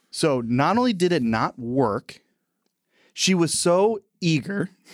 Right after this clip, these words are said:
<laughs> she wanted this so badly that he's like, "Okay, fine. Whatever, honey. You've never asked for this before." And he gets down there and it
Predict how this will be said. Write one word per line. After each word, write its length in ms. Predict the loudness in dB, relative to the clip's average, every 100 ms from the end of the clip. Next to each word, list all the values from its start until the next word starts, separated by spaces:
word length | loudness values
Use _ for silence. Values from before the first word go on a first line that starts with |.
| -20 -20
<laughs> 420 | _ _ _ _
she 380 | -20 -18 -4 0
wanted 440 | 2 2 2 0
this 220 | 0 -2 -4 _ -20 _ _ _
so 360 | -4 0 0
badly 500 | 0 -2 -4 -8 -8 -10 _ _ _
that 80 | 0
he's 100 | 2
like, 120 | 0
"Okay, 180 | 0 -4
fine. 300 | -4 -6 -10 -14 -2
Whatever, 300 | 2 2 0
honey. 320 | -2 -4 -6 _ _ _ _
You've 160 | 0 2
never 240 | 2 0
asked 260 | -2 -4 -10
for 80 | -14
this 140 | -14
before." 360 | -18 -20 -20 _ _ _ _ _ _ _ _ _ _ _ _ -2
And 120 | 0
he 60 | 2
gets 180 | 0 0
down 220 | -4 -4
there 200 | -6 -8 -14 _
and 200 | -4 -4 0
it 220 | -2